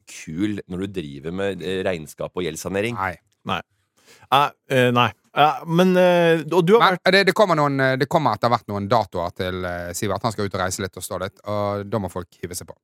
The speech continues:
Speaker 3: Ja.
Speaker 1: Ja, det kommer, det er sekstende april og tredivte april.
Speaker 2: Ok,
Speaker 1: Torsdag.
Speaker 2: så.
Speaker 1: På, eh, Grünerløkka nå.
Speaker 2: Ja.
Speaker 3: Eh, Morten,
Speaker 1: Og tjueniende mai.
Speaker 3: Du, Morten, du har jo vært og sett mitt kjære Bodø-Glimt i Lisboa.
Speaker 1: Ja, det gjorde jeg.
Speaker 3: Bli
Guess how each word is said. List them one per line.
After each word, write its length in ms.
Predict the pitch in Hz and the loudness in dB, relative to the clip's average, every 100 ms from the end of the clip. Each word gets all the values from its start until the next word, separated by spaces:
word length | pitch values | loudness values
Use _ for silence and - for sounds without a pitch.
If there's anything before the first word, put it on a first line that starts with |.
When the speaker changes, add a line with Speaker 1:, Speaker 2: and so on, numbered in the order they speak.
| - | -4
Speaker 3:
Ja. 80 | 110 | 0
Speaker 1:
Ja, 100 | 143 | 2
det 80 | 156 | 2
kommer, 240 | 151 156 | 0 2
det 100 | 139 | 2
er 80 | 147 | 0
sekstende 460 | - 139 95 - 90 | 2 0 -2 -4 -4
april 260 | - 151 | -2 -2
og 60 | 151 | -2
tredivte 340 | 143 90 71 | -4 -6 -8
april. 280 | 73 82 82 101 | -8 -6 -8 -6
Speaker 2:
Ok, 280 | 127 - | -8 -8
Speaker 1:
Torsdag. 500 | 107 95 95 - 120 | -8 -6 -6 -6 -10
Speaker 2:
så. 20 | 80 _ _ _ - | -12 _ _ _ -6
Speaker 1:
På, 140 | 107 107 | -4 -2
eh, 300 | 104 98 101 92 | -2 -4 -4 -8
Grünerløkka 500 | 87 87 87 95 110 | -8 -8 -8 -8 -8
nå. 40 | 127 | -4
Speaker 2:
Ja. 160 | 127 85 - - | -4 -6 -14 -2
Speaker 3:
Eh, 380 | 160 156 156 151 | 4 6 6 4
Morten, 320 | 151 165 156 | 4 4 6
Speaker 1:
Og 60 | 160 | 4
tjueniende 340 | 147 135 110 | 4 0 0
mai. 140 | 95 85 _ | -2 -6 _
Speaker 3:
Du, 180 | 131 180 254 | 2 4 6
Morten, 560 | 196 170 165 151 131 123 | 6 6 4 2 2 4
du 140 | 160 | 4
har 160 | 196 220 | 4 4
jo 120 | 156 | 6
vært 340 | 135 139 - - | 4 2 -6 -4
og 140 | 123 113 | 0 0
sett 280 | - 151 127 | 2 0 2
mitt 260 | 117 113 - | 0 0 0
kjære 260 | 123 123 | 2 2
Bodø-Glimt 440 | 113 117 131 117 - | 2 2 2 0 -2
i 80 | 117 | -2
Lisboa. 320 | 208 - 80 _ _ _ _ _ - | -2 -6 -10 _ _ _ _ _ 2
Speaker 1:
Ja, 100 | 131 | 4
det 180 | 147 143 | 6 4
gjorde 200 | 104 131 | 4 4
jeg. 220 | 123 117 | 4 4
Speaker 3:
Bli 160 | _ | _